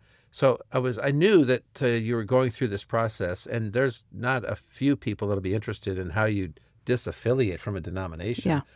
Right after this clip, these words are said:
Speaker 1: And the story of maybe top-down leadership is not, um, not that unique,
Speaker 2: Yeah,
Speaker 1: even for those who
Speaker 2: right.
Speaker 1: embrace an Episcopal structure.
Speaker 2: Right.
Speaker 1: Right.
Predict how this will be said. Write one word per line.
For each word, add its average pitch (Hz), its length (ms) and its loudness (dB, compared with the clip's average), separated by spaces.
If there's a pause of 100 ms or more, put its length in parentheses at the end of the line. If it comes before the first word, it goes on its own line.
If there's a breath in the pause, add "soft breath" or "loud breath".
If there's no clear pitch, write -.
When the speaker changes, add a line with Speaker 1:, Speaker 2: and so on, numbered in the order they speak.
(240 soft breath)
Speaker 1:
And 123 260 -4
the 123 120 4
story 123 600 0
of 113 240 -2
maybe 113 260 0
top-down 110 680 -2
leadership 110 760 -2
is 95 160 -2
not, 101 320 -4 (520)
um, 104 640 -2 (360)
not 110 300 -2
that 110 300 0
unique, 135 460 -4
Speaker 2:
Yeah, 180 140 4
Speaker 1:
even 135 120 2
for 131 140 -4
those 120 240 4
who 170 80 2
Speaker 2:
right. 113 60 0
Speaker 1:
embrace 107 340 -2
an 120 80 -6
Episcopal 113 440 -6
structure. 151 680 -6
Speaker 2:
Right. 170 220 -8 (260 soft breath)
Speaker 1:
Right. 123 320 4